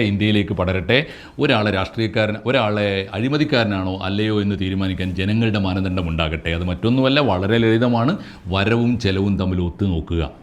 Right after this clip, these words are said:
ഒരു ജീവിതത്തിൻ്റെ, ഒരു പൊതുജീവിതത്തിൻ്റെ വരവും ചെലവും തമ്മിൽ ഒത്തുനോക്കുക എന്നൊരു രീതിശാസ്ത്രം നമ്മുടെ നേതാക്കന്മാരെ വിലയിരുത്താനും അവരെ, അവരെ ജയിപ്പിക്കാനും തോൽപ്പിക്കാനും ഒക്കെയുള്ള മാനദണ്ഡമായിരുന്നെങ്കിൽ നന്നായിരുന്നു എന്ന് കോഴിക്കോട്ടെ ഈ സംവാദം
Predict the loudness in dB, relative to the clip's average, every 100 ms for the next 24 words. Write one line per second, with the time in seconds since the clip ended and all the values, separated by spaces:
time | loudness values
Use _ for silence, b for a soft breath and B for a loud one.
0 | B B 4 6 8 8 8 6 4 0
1 | -2 -4 B B B 2 2 4 4 4
2 | 6 6 6 4 2 2 2 2 4 2
3 | 2 0 0 0 0 0 -2 0 0 0
4 | 0 0 0 0 -2 -2 0 2 2 2
5 | 0 -2 -4 B B -2 0 2 2 2
6 | 0 0 0 0 0 -2 -2 0 0 0
7 | -2 -2 -4 B B -8 -2 0 2 2
8 | 2 -2 -4 -6 -4 0 0 2 0 0
9 | 0 0 0 -2 -2 -2 -2 0 -2 -4
10 | -4 -2 -2 0 0 0 0 4 4 4
11 | 2 0 0 0 2 4 4 4 2 2
12 | 0 B B B -2 -2 0 -2 0 0
13 | -2 -2 -2 -2 -2 -2